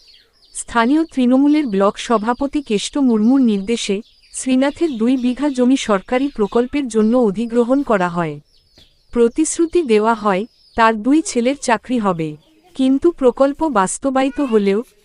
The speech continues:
চাকরি পাননি শ্রীনাথের ছেলেরা। উপেনের মতো শ্রীনাথও তার শেষ সম্বলটুকু বাঁচানোর জন্য দাঁড়ে দাঁড়ে ঘুরেছেন, কিন্তু কোনো লাভ হয়নি। জমি হারিয়ে আজ তিনি নিঃস্ব।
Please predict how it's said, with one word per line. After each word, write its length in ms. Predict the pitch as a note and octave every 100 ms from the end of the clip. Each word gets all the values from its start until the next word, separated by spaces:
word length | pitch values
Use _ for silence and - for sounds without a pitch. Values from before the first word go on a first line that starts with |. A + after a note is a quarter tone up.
| -
চাকরি 400 | A#3+ A3+ - D#4
পাননি 380 | C#4 A3 G#3+ D4
শ্রীনাথের 560 | - B3+ A3+ A3+ C#4 -
ছেলেরা। 480 | - F#3+ F3 D#3 D3 _ _ -
উপেনের 460 | A#3 A#3+ D4 D#4+ E4+
মতো 440 | A#3 G3 - A3 C#4 _ -
শ্রীনাথও 600 | - C4 C4 C#4+ D4+ E4+
তার 220 | C4+ B3+
শেষ 280 | - C4+ C#4
সম্বলটুকু 720 | - A3 G#3 A#3 B3+ C#4 D#4
বাঁচানোর 500 | A3+ F3+ - B3 C#4+
জন্য 320 | A#3 A#3+ B3
দাঁড়ে 260 | B3 G3 A3
দাঁড়ে 260 | G3+ F#3 A3
ঘুরেছেন, 580 | G3 G#3 A3+ G#3 G3+ C4 _ _ -
কিন্তু 300 | C4 C4+ D#4
কোনো 280 | B3+ A#3+ C#4+
লাভ 260 | A3+ G3+
হয়নি। 500 | G3 F#3+ E3+ D#3 D3+ _ _ _ _ _ _ - G3+
জমি 340 | G#3+ A#3+ D#4+
হারিয়ে 400 | D4+ B3 C4 C#4+
আজ 260 | A#3 G#3+ -
তিনি 260 | C4+ C#4
নিঃস্ব। 560 | B3+ G3+ - - E3+